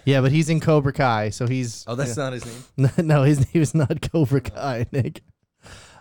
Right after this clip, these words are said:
Speaker 1: Uh,
Speaker 2: Maraduena.
Speaker 1: <clears throat> I think the, at least the V F X look good at this stage, and they've had time to work on it. You know what I mean?
Speaker 2: They look like the,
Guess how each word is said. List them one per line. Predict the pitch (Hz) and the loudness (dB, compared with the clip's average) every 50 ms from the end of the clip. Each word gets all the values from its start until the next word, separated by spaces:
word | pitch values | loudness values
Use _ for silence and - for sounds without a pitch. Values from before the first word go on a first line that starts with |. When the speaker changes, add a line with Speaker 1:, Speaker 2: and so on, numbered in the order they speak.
| _ - | _ -4
Speaker 1:
Uh, | - 143 147 143 143 143 139 143 | 0 2 2 4 4 4 4 4
Speaker 2:
Maraduena. | 139 131 135 131 120 120 117 120 127 123 95 87 85 - _ _ _ | 4 2 0 -4 -4 -6 -6 -6 -6 -6 -8 -10 -10 -14 _ _ _
Speaker 1:
<clears throat> | _ _ _ - 185 196 180 156 139 120 - _ _ _ - | _ _ _ -2 -2 0 0 0 -2 -4 -8 _ _ _ -4
I | 139 160 | -2 -2
think | 160 - 240 269 285 - - - _ - 165 143 143 143 | 0 0 -2 -4 -4 -4 -10 -18 _ -20 -20 -20 -14 -4
the, | 139 143 | -2 0
at | 135 131 127 131 127 | 0 0 0 -2 -4
least | 123 127 131 143 143 - - | -2 -2 -2 -2 -2 -2 -2
the | 139 123 | -4 -2
V | 113 127 139 139 | 0 0 0 0
F | 123 - - | 0 -2 -4
X | 117 117 131 135 - - - | -4 -4 -4 -4 -6 -10 -10
look | 123 120 113 _ | -8 -8 -10 _
good | - 120 113 117 127 147 139 _ _ _ - | -10 -8 -6 -6 -6 -8 -10 _ _ _ -14
at | 113 123 - | -14 -12 -10
this | - 127 127 - | -8 -10 -10 -8
stage, | - - 143 143 143 139 | -8 -8 -6 -6 -6 -6
and | 135 127 | -6 -4
they've | 120 120 113 | -4 -4 -2
had | - 135 123 110 | -2 -2 -4 -4
time | - - 123 120 120 120 | -6 -6 -6 -4 -4 -6
to | 117 | -6
work | 110 104 104 107 110 - | -6 -6 -6 -8 -8 -8
on | 120 120 120 120 | -8 -8 -8 -8
it. | 127 135 - - | -8 -12 -12 -14
You | 127 123 | -12 -10
know | 117 | -10
what | 113 | -10
I | 110 110 | -8 -8
mean? | 110 110 113 117 120 | -10 -10 -8 -10 -8
Speaker 2:
They | 127 147 | -8 -8
look | 160 175 175 | -8 -8 -6
like | 175 165 131 107 | -8 -8 -6 -6
the, | 104 | -8